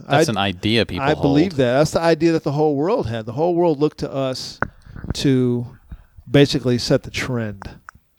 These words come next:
Speaker 2: of what was going to be right morally, even though we were so, we, we, we were, we are so fucked up. We had the ideals written into our Constitution. We had the ideals written into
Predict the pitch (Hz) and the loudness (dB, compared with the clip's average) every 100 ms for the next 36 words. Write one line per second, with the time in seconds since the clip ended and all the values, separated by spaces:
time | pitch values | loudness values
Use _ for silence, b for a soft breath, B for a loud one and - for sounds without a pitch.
0 | _ _ _ - 120 113 120 139 131 123 | _ _ _ -2 -2 0 2 2 0 -4
1 | 139 135 127 - 127 127 117 113 113 - | -2 -2 -2 -4 0 0 0 -2 -6 -12
2 | - - - _ - - - 139 139 131 | -20 -20 -20 _ -20 -16 -2 2 2 2
3 | 139 131 120 135 147 139 139 117 113 _ | 2 2 2 -2 0 2 2 0 -6 _
4 | - - - 139 131 139 131 107 _ 135 | -10 -4 2 4 4 2 0 -4 _ -10
5 | 131 131 113 113 120 110 131 110 110 131 | -8 -8 -6 -2 -2 0 -2 -2 -6 -6
6 | 131 139 127 120 117 156 - 143 131 - | 0 2 2 -2 -8 -10 -2 0 -2 0
7 | 165 139 - 180 143 - - _ _ _ | 0 0 2 4 4 0 -10 _ _ _
8 | _ _ _ _ _ _ _ 127 131 101 | _ _ _ _ _ _ _ -6 -6 -4
9 | 113 127 143 156 160 214 202 113 131 135 | -8 -4 2 2 4 4 2 2 -4 -4
10 | 143 151 - 160 160 156 160 160 165 _ | -8 -10 0 2 4 4 4 0 -6 _
11 | _ - 180 175 156 320 120 107 117 120 | _ -4 -4 -2 0 2 0 -6 -6 -2
12 | 135 135 160 208 147 117 139 135 143 - | 0 2 6 6 4 -4 -12 -10 -10 -8
13 | 147 139 135 | -6 -4 -6